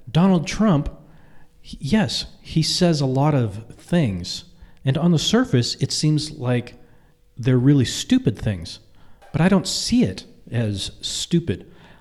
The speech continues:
I think that Donald Trump is a very smart person. He's a very savvy individual when it comes to business and especially marketing.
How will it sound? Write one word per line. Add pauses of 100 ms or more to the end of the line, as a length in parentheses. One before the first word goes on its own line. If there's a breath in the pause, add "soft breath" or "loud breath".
I
think
that
Donald
Trump
is
a
very
smart
person. (180)
He's
a
very
savvy
individual (560 loud breath)
when
it
comes
to
business
and
especially
marketing.